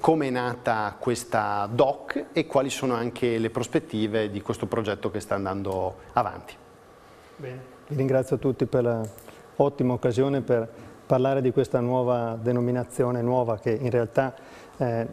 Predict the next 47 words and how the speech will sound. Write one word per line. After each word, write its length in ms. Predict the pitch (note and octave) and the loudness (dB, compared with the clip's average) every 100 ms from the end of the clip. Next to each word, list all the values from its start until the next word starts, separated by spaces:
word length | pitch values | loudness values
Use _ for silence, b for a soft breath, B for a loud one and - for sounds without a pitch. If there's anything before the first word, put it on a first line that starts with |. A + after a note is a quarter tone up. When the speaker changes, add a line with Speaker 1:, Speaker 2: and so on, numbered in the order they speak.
| - | 0
Speaker 2:
tanto 280 | C3+ B2 | 0 2
nuova 280 | B2 C3+ B2+ | 2 2 2
non 160 | A#2 B2 | 0 0
è, 120 | D3 | 0
perché 360 | C3 A2+ B2 A#2 B B B - | 0 0 0 0 B B B -20
si 180 | - C3 | -6 -4
parlava 640 | - B2 B2 B2 A#2+ C3 | 2 2 4 2 2 0
fino 200 | B2+ B2 | 0 2
all'anno 200 | A#2+ A#2+ | 2 0
scorso 400 | B2+ - B2 - | 0 0 0 2
dell'I 200 | A#2 A#2+ | 2 4
G 120 | A2+ B2 | 2 2
T 120 | C3+ | 2
delle 240 | B2 A#2+ | 4 4
Venezie, 560 | A#2 A#2+ B2 - B2 A2 | 4 2 0 -2 -2 0
era 140 | A#2+ A2+ | 0 2
molto 260 | A2+ A2+ | 2 0
famosa 380 | A#2 B2+ A#2+ A2+ | 0 2 2 2
nel 140 | C3+ | 2
mondo, 400 | D3+ C3+ D#3+ D#3+ A#2 | 2 2 2 2 2
è 100 | G#2+ | 2
stata, 460 | - B2+ A2+ A#2+ A2 B B B - | 2 2 2 0 -2 B B B -6
eh, 220 | D3+ A#2 | -2 0
è 20 | |
stata 260 | A2 C3+ A#2+ | 2 2 0
traino 520 | - C#3 C3+ A#2+ A2+ | 2 0 2 0 0
di 100 | G#2 | 2
uno 200 | A2+ A#2 | 2 2
sviluppo 360 | G2+ A#2+ C3+ C3+ | 2 2 2 2
economico 760 | A#2+ B2 B2+ A#2+ A2+ A#2 A2 | 2 2 2 0 0 0 0
del 160 | G#2+ A#2 | 2 2
nord-est 520 | A2+ G#2+ B2 A#2 - | 2 2 2 2 -4
eccezionale 800 | - A#2+ A2 - B2+ A#2 A2+ F3 B B B B | -4 -2 0 2 2 2 2 0 B B B B
e 580 | D#3+ C3+ C3 B2+ A#2+ A#2+ | 4 6 6 6 4 2
quindi 380 | C#3+ C3+ C#3 C#3 | 2 2 2 0
si 140 | - C3+ | -4 0
tratta, 280 | D3+ C3+ - | 2 0 0
si 120 | C#3+ | 0
è 20 | |
trattato 340 | C3+ C3 C#3 B2 | 0 2 2 2
di 60 | |
traslare 600 | A#2 B2+ A#2+ C#3 B2 G#2+ | 0 0 2 2 2 0
dalla 240 | G#2 A2+ A2+ | 0 2 2
vecchia 300 | C#3+ C#3+ B2+ | 2 2 2
I 80 | |
G 160 | A2+ A#2+ | 2 0
T 240 | - C#3+ | 2 0